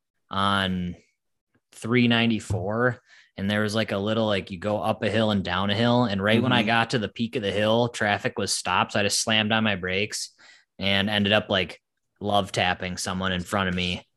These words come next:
Speaker 1: Like, I
Speaker 2: Yeah.
Speaker 1: think they had a little crack in their bumper, but it wasn't, like, we dr-, we both drove away from this crash completely fine.
Speaker 2: Gentleman's agreement, just
Speaker 1: Yeah, well, I,
Speaker 2: handshake.
Speaker 1: Yeah, I think I, I mean, insurance found out about it. I had to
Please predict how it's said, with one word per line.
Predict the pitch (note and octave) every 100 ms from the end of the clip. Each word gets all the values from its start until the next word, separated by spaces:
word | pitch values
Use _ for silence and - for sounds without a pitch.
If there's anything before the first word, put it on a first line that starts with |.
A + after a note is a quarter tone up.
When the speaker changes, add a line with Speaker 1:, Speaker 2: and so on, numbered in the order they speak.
| _ _
Speaker 1:
Like, | G2+
I | A2+
Speaker 2:
Yeah. |
Speaker 1:
think | B2+ B2
they | C#3
had | C#3
a | A#2+
little | G#2 G#2+
crack | - A2+ A2
in | A#2
their | A2+
bumper, | G#2+ A2 A2+ F#2+
but | F#2
it | F2+ E2+
wasn't, | E2+ E2+ D#2
like, | E2+ E2 - - _ _ _ -
we | G#2
dr-, | A#2+ A2
we | D3+
both | C#3 D3+ C3+
drove | A2 B2+ B2
away | A#2 A2 G#2 F#2+
from | G2+ F#2
this | F2 -
crash | - F2 E2+ - - - - -
completely | G#2+ A#2+ A2 G2+
fine. | G#2 F2 E2+ F2 - _ _ _ G#2
Speaker 2:
Gentleman's | B2 A2+ A2+ A#2
agreement, | A2 A#2 A2+ A#2+ - _ _ -
just | A2 -
Speaker 1:
Yeah, | E3 C3 G#2+ A#2+ A#2+
well, | C3+
I, | A#2+
Speaker 2:
handshake. | - - _ _
Speaker 1:
Yeah, | G#2 F#2 F#2
I |
think | F#2+ B2+ A#2+
I, | G#2
I | G2
mean, | G2+ G2 F#2 -
insurance | G#2 A#2+ A2 G#2 - _ _
found | G#2+ F#2+ F2
out | F2 F2
about | E2+ F2
it. | F2
I | E2+
had |
to | E2+